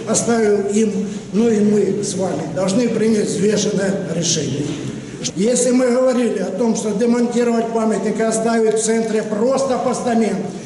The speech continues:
непонятно кому и для чего, то это мы себе не позволим. Это раз. Сейчас у нас есть,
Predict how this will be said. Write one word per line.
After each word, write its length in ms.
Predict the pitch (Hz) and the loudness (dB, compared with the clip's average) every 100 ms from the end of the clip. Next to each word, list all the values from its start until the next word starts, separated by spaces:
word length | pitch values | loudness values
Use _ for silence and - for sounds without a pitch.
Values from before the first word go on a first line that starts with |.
| - - - - | -14 -16 -12 -2
непонятно 720 | 220 226 247 262 240 240 226 | 0 2 2 2 0 0 -2
кому 300 | 247 233 262 | 2 2 2
и 40 | 240 | 2
для 220 | 220 226 | 2 2
чего, 540 | 196 220 240 247 240 - - - | 2 2 2 0 -2 -6 -10 -8
то 60 | 202 | -2
это 220 | 208 226 | 0 2
мы 200 | 208 202 | 2 2
себе 240 | 196 196 202 | 2 0 2
не 140 | 196 | 2
позволим. 560 | 190 185 - 180 139 127 147 | 0 -2 -2 -2 -2 -4 -6
Это 180 | - | -6
раз. 320 | 160 156 - - - - - | -6 -6 -8 -12 -14 -14 -8
Сейчас 500 | - 208 226 277 269 | -2 0 2 2 2
у 60 | 233 | 2
нас 320 | 233 202 202 | 0 0 0
есть, 320 | 202 185 196 | 0 -2 -4